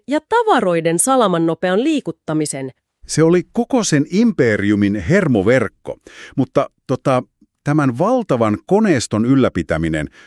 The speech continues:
Speaker 2: paljastaa myös Rooman sisään rakennetun valuvian, eli sen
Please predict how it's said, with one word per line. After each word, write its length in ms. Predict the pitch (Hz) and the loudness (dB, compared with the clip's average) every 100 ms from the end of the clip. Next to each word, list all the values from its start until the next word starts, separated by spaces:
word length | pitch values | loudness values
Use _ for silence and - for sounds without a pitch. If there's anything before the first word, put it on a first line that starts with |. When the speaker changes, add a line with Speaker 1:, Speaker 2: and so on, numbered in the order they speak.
| _ | _
Speaker 2:
paljastaa 480 | 120 127 107 - 110 | -2 -2 -2 -2 0
myös 240 | 110 101 | 0 0
Rooman 520 | 117 143 208 165 113 95 | -2 0 2 2 0 -2
sisään 540 | - 226 - 127 98 | -4 -2 0 0 0
rakennetun 600 | 147 - 120 92 87 90 | -4 -2 0 0 -2 -2
valuvian, 560 | 135 160 95 78 65 60 _ | 2 2 2 -2 -6 -14 _
eli 180 | 87 92 | -4 -2
sen 260 | - 110 | -2 -2